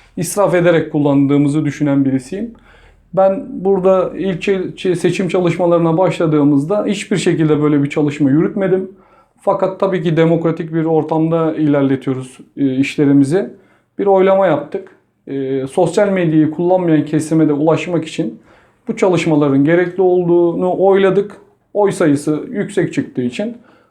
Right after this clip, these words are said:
bu çalışmaları yine minimumda tutarak bunu sürdürdük. Ama Avrupa'da kesinlikle böyle bir şey yok. İnsanlara biz bu,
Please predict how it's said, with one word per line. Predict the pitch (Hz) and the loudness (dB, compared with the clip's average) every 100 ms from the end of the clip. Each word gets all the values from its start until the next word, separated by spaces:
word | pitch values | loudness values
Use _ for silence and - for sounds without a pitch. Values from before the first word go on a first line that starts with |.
| _ _ | _ _
bu | 214 | -6
çalışmaları | 220 202 196 208 202 233 | 0 0 0 -2 0 2
yine | 196 226 | 2 2
minimumda | 175 175 226 202 190 190 202 | 2 2 4 2 2 0 -2
tutarak | 156 196 175 - - _ _ _ | -2 0 0 -2 -12 _ _ _
bunu | 135 131 131 | -4 0 0
sürdürdük. | - 127 120 135 247 254 - - - - | 0 -4 0 0 -2 -6 -14 -20 -14 -2
Ama | 226 226 | 2 4
Avrupa'da | 208 233 226 214 214 | 4 2 2 0 -2
kesinlikle | 202 - 208 208 185 | -4 -4 -6 -4 -2
böyle | 170 160 151 | 0 0 0
bir | 151 | -2
şey | - 151 | 0 0
yok. | 170 202 - _ _ _ _ _ | 2 0 -6 _ _ _ _ _
İnsanlara | 190 185 196 190 196 190 | -2 0 2 0 2 0
biz | 185 180 | -4 -6
bu, | 185 190 185 | -2 -2 -4